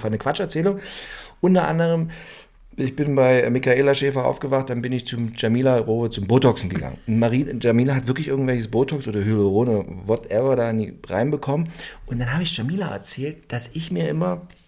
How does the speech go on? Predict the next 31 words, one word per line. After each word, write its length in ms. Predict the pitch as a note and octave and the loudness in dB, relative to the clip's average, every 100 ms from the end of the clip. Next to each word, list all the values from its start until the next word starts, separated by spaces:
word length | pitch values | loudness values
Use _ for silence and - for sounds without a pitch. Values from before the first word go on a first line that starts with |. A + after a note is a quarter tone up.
| - | -12
äh, 240 | - A2+ A2 G2+ G#2 | -6 -4 -4 -4 0
Handcreme 680 | C3 A3+ A#3+ - D#3 G#3+ | 0 0 -2 -4 0 0
aus 140 | C3 B2 | 0 -2
dem 140 | A#2 | 0
Baumarkt 440 | B2 G3 F3+ F3+ | 0 0 0 0
ins 160 | C3+ C#3 | -6 -6
Gesicht 300 | C#3 C#3+ D#3+ | -6 -4 -4
schmier. 320 | - F#2 E2 - | -4 -4 -6 -10
Und 160 | - A#2+ | -10 -8
das 220 | A2+ - | -8 -8
war 120 | B2 | -8
für 200 | E3 - | -8 -10
Jamila 500 | - A2+ A2+ F3 F3 | -8 -4 -2 -2 -4
das 240 | - A#2 - | -6 -10 -6
Allerschlimmste, 1000 | - D#3 D#3+ D#3+ B2 E3 F#3+ - C#3 F3+ - - - | -6 -4 -4 -4 -2 -2 -2 -4 -8 -8 -12 -14 -10
dass 160 | C#3 - | -6 -4
sich 200 | C#3 - | -6 -8
einer 440 | A2+ C3+ C3+ A2 | -6 -4 -2 -2
Handcreme 600 | B2+ A3 B3+ - D#3 G#3 | 2 2 0 -4 -2 -2
aus 180 | G3+ C3+ | -2 -4
dem 140 | B2+ A2+ | -4 -4
Baumarkt 520 | G#2+ F#3 G3 F#3+ - | -2 -2 -2 -4 -4
ins 240 | F3 F#3 | -4 -4
Gesicht 380 | F3 D#3 F#3+ - | -8 -6 -6 -2
schmiert. 480 | - B2 G#2+ D2 - - - - - - | -2 0 0 -2 -8 -16 -14 -14 -16 -16
Wo 100 | D#2+ | -10
ich 180 | F2+ - | -8 -4
mir 160 | C3 A#2+ | -2 -2
halt 180 | A#2 - | -2 -6
sage, 500 | - D3+ C3+ C#3+ D#3+ - - - - - - | -4 -2 -2 -2 -4 -12 -16 -16 -18 -20 -16
Jamila, 580 | - - C#2 E2 G2 | -14 -10 -8 -6 -8